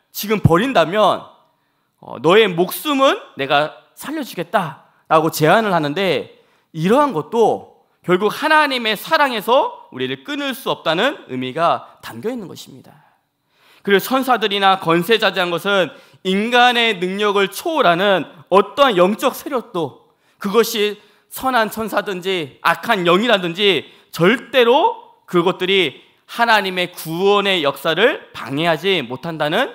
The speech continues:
말씀인 것입니다. 또 현재의 일이나 장래의 일이란 것은 무슨 말을 말하냐면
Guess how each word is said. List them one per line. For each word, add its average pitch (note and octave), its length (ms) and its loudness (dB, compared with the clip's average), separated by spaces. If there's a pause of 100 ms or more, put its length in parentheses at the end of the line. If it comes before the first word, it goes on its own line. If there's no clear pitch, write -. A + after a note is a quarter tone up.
(100)
말씀인 C#4 400 -12
것입니다. - 420 -20 (840)
또 A#3+ 120 -2
현재의 B3+ 580 2
일이나 G3 280 0
장래의 F#3 420 -4
일이란 F#3 200 -2
것은 F3+ 220 -6
무슨 D#3 220 -8
말을 F3 200 0
말하냐면 D3+ 680 -2